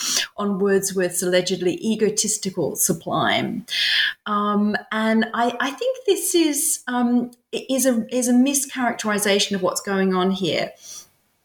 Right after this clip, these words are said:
So I sort of,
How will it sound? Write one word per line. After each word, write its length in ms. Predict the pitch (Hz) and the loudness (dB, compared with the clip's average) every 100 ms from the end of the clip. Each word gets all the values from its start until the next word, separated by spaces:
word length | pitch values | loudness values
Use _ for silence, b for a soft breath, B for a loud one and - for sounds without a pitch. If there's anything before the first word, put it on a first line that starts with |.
| _ - - - | _ -20 -20 -12
So 380 | - 247 240 240 B B B B B - | -2 4 4 2 B B B B B -2
I 340 | 269 294 277 - - 226 - | 0 0 -2 -8 -8 -10 -8
sort 240 | 226 285 | -2 4
of, 160 | 254 - | 4 4